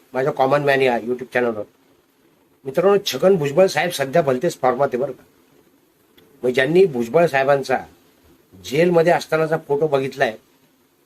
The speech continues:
त्यांच्या छातीत कळ आली होती, त्यांना अतिशय त्रास होत होता आणि त्यांनी आजारीपणाच्या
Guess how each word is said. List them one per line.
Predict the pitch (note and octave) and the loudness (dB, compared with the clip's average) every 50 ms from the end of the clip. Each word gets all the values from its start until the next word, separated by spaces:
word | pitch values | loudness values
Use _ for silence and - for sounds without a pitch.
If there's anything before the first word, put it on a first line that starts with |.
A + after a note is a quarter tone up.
| _ _ _ _ - | _ _ _ _ -10
त्यांच्या | A2+ A#2 B2+ B2+ B2 | -8 -4 -4 -4 -4
छातीत | - C3 A#2 C3 C3+ C3 - | -4 -8 -6 -6 -6 -4 -2
कळ | C3+ C#3 | 0 2
आली | C3+ C3 C3 | 2 2 2
होती, | C3+ C3 A#2+ B2 C3 B2+ | 2 0 0 0 0 -2
त्यांना | B2 B2 B2+ B2 C3 C3+ B2 | -2 0 0 0 0 0 0
अतिशय | A#2 - B2+ B2 - C#3+ C#3+ | -2 -4 -8 -8 -8 -8 -6
त्रास | - B2+ C3+ C#3 - - | -2 -2 -2 -2 -2 -4
होत | A#2+ A#2 | -6 -6
होता | A#2 A2+ A2+ B2+ C3 B2 | -6 -6 -4 -2 0 0
आणि | A#2 A#2+ B2+ B2 | 0 0 0 -2
त्यांनी | A#2 B2+ B2 B2+ C3 C3 C3+ C3+ C3+ - _ _ _ _ _ _ _ _ | -2 -2 -4 -2 0 -2 -2 -2 -4 -10 _ _ _ _ _ _ _ _
आजारीपणाच्या | - B2 C3+ D#3+ E3 F#3+ F#3 E3+ E3 E3 F3 E3+ F3 F#3 F3+ F3+ F3+ F3+ | -6 -2 0 0 2 2 2 2 2 2 2 2 2 2 4 4 4 2